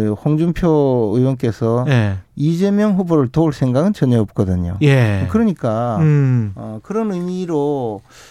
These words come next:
Speaker 1: 어, 저는 뭐 홍준표 의원도 제 역할을 하고 계신다고 생각합니다.
Speaker 2: 아, 그렇게 또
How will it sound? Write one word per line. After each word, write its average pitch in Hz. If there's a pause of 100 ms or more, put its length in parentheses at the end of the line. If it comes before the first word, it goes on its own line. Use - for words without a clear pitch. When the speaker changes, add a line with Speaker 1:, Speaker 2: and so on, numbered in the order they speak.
(180)
Speaker 1:
어, 110
저는 233
뭐 175
홍준표 214
의원도 196
제 156
역할을 170
하고 175
계신다고 170
생각합니다. 117
Speaker 2:
아, 107
그렇게 131
또 123